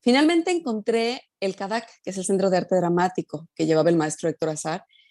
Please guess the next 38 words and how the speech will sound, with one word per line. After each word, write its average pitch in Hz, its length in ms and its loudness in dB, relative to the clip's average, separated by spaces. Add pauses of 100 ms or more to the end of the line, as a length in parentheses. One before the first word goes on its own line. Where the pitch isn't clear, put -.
(220)
Fui 226 160 0
con 226 180 2
ella 196 480 0 (320)
y, 202 540 2
y 202 680 -2
me 214 100 2
inscribí 226 600 -4
y 208 80 -6
empecé 196 320 -6
a - 40 -10
estudiar 226 340 -4
a 214 40 -4
la 175 140 -4
par 196 140 -8
de 233 60 -8
la 220 100 -8
preparatoria 185 880 -4
todas 202 240 -2
las 196 160 -8
tardes. 175 460 -4
Me 165 80 2
aventé 160 280 2
tres 180 320 -4
años 180 320 0
estudiando 175 480 -2
ahí, 165 300 -2 (500)
em, 156 760 -2
todos 262 280 0
los 254 160 -2
módulos 226 480 -2
y 202 60 -16
todos 196 160 -8
los 196 160 -10
talleres 190 540 0
que - 80 -6
existían 202 680 -2
de 185 60 2
actuación, 156 680 -6